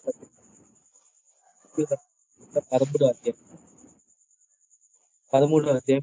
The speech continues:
పదకొండు వచ్చిన, "మరియు మీరు కాలం ఎరిగి నిద్ర మేలుకొని"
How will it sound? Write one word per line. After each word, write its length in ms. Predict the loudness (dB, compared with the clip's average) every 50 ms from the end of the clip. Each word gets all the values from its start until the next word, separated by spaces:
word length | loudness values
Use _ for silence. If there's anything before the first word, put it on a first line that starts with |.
| -2 -4
పదకొండు 340 | -4 -2 0 0 0 0 0
వచ్చిన, 540 | -2 -4 -10 -10 -10 -12 -14 -14 -10 -12 -12 -12 -12 -20 -20 -20 -20 -20 -20 -20 -20 -20 -20 _ _ 0 2
"మరియు 420 | 4 4 4 4 4 2 0 0 -4 _ _ 0
మీరు 180 | 0 0 0 0 _ 2
కాలం 400 | 2 4 4 4 4 4 4 4
ఎరిగి 440 | 2 2 2 0 -2 2 2 2 2 2 0 _ _ _ _ _ _ _ _ -8 -6
నిద్ర 300 | -6 -2 0 0 0 -2 -4 _ -4 -2 2
మేలుకొని" 500 | 2 2 4 2 2 2 2 0 0